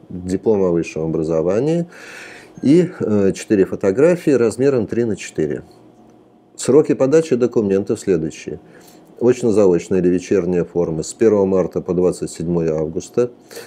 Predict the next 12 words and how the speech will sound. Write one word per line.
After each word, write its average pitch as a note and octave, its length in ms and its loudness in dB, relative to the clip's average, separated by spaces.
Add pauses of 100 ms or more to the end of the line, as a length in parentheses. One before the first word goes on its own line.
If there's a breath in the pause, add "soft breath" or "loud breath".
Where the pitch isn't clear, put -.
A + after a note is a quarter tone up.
(120)
Заочная A2 580 4
форма, F2+ 300 0
в - 40 -14
том G2+ 200 -2
числе - 240 -2
дистанционная, E2+ 840 -4
с - 140 -14
первого G2+ 400 4
марта E2 380 -6
по E2 160 -8
пятнадцатое F2 640 -4
октября. F2+ 540 -2